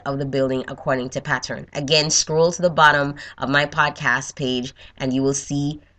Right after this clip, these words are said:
the video available for that message, The Kingdom Citizens' Responsibilities. Until then, take care, be blessed,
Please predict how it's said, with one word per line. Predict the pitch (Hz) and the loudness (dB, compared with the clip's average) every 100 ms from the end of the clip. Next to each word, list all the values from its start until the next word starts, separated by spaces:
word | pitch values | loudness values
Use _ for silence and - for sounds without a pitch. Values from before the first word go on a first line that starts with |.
| _ _ | _ _
the | - | -6
video | 131 135 165 156 | -2 0 4 4
available | - 139 131 139 127 120 123 135 _ | 4 2 2 4 4 2 -4 -6 _
for | 160 | 2
that | 143 127 | 6 4
message, | 135 139 - 120 107 - _ - | 4 0 0 -6 -6 -12 _ -6
The | 135 | -4
Kingdom | - 233 180 156 151 | 0 2 4 4 2
Citizens' | - 147 139 139 123 127 - _ | -4 -2 -2 0 -2 -4 -10 _
Responsibilities. | - 135 - 147 143 143 117 120 131 123 - - _ _ _ _ _ _ | -4 -2 2 2 2 -2 -4 -4 -6 -12 -14 -20 _ _ _ _ _ _
Until | 170 190 208 220 202 | 8 10 6 4 4
then, | 185 190 226 277 _ _ _ _ _ _ _ _ | 4 4 2 -4 _ _ _ _ _ _ _ _
take | - 185 180 | 4 4 4
care, | - 180 185 214 214 _ _ _ _ _ _ _ - | 0 4 4 2 -8 _ _ _ _ _ _ _ -2
be | 180 | -2
blessed, | 160 156 143 156 - - | 2 6 6 4 -10 -20